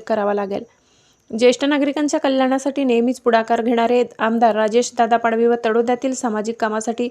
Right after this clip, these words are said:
नेहमी तत्पर राहणारे अमन जोहरी यांच्या संयुक्त प्रयत्नामुळे हा उपक्रम यशस्वीपणे पार पडला. नागरिकांनीही राजेश दादा पाडवी आणि अमन जोहरी यांचे मनापासून आभार मानले. स्थानिक पातळीवर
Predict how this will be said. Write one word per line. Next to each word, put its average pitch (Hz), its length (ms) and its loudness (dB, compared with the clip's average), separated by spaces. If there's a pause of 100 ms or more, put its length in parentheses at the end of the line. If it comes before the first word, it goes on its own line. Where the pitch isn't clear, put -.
(440)
नेहमी 285 320 4
तत्पर 269 260 0
राहणारे 269 380 2
अमन 240 300 0
जोहरी 254 260 4
यांच्या 262 260 0
संयुक्त 226 320 -2
प्रयत्नामुळे 233 520 0
हा 254 100 0
उपक्रम 233 400 -2
यशस्वीपणे 254 600 -2
पार 220 200 -2
पडला. 220 300 -2 (540)
नागरिकांनीही 302 600 0
राजेश 254 420 2
दादा 240 240 4
पाडवी 233 320 2
आणि 226 200 0
अमन 226 260 -2
जोहरी 240 240 2 (200)
यांचे 220 220 -4
मनापासून 220 520 -4
आभार 214 240 -6
मानले. 202 280 -6
स्थानिक 214 320 -8
पातळीवर 240 420 0